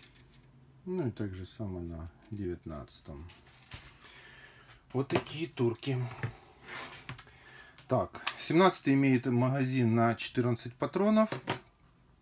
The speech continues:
Разборка производится стандартным ви-, способом. Отодвигаем защёлку,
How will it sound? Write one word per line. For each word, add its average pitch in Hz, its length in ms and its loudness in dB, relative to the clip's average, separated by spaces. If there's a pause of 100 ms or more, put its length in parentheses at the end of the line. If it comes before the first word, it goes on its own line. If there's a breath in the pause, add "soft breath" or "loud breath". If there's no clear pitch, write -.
(280)
Разборка 110 580 -2
производится 101 800 -4 (600 soft breath)
стандартным 110 720 -8 (1400)
ви-, 151 240 -8 (500)
способом. 165 680 0
Отодвигаем 113 760 0 (200)
защёлку, 165 720 0